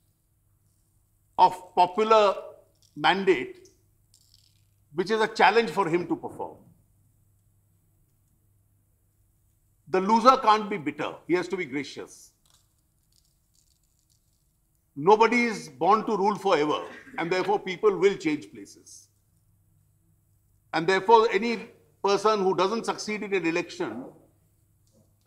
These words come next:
must always be gracious when he doesn't succeed. He can't be grudging about the role that the electorate has given him. But, sir, these results have a much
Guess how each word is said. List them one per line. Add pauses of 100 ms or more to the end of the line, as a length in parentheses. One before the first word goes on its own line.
(1080)
must
always
be
gracious
when
he
doesn't
succeed.
He
can't
be
grudging
about
the (560)
role
that
the
electorate
has
given
him. (3250)
But,
sir,
these
results (2250)
have
a
much